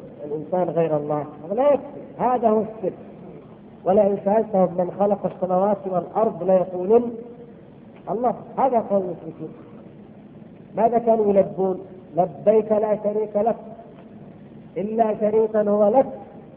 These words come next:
تملكه وما ملك". طيب، هل قبل الله منهم هذه التلبية؟ هذا، هذا هو الشرك بعينه. طيب يا أخي، قالوا: "تملكه وما ملك"، قالوا: "ما يملك شيء، هو ما يملك شيء الولي هذا الشريك. ال-، الله يملك،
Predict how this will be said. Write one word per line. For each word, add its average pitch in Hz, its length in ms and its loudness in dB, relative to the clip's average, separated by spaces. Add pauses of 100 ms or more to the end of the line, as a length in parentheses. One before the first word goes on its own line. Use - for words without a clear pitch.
(420)
تملكه 233 460 4
وما 254 440 6
ملك". 208 300 2 (720)
طيب، 160 140 -6 (180)
هل 190 120 0
قبل 233 280 4
الله 233 220 4
منهم 220 240 4
هذه 208 160 4
التلبية؟ 214 460 -2 (560)
هذا، 233 360 0
هذا 226 240 2
هو 214 80 0 (180)
الشرك 269 220 -4 (760)
بعينه. 180 400 0 (720)
طيب 190 160 4
يا 226 60 8
أخي، 220 140 0
قالوا: 233 320 2 (180)
"تملكه 226 460 0
وما 214 360 6
ملك"، 196 260 2 (160)
قالوا: 196 180 2
"ما 254 160 2
يملك 214 260 0 (120)
شيء، 175 160 -6 (200)
هو 202 120 0
ما 233 120 -2
يملك 190 300 -6 (100)
شيء 147 320 -8
الولي 147 360 -4
هذا 131 160 -10 (100)
الشريك. 151 240 -6 (640)
ال-، 180 140 -6
الله 202 400 2
يملك، 208 300 0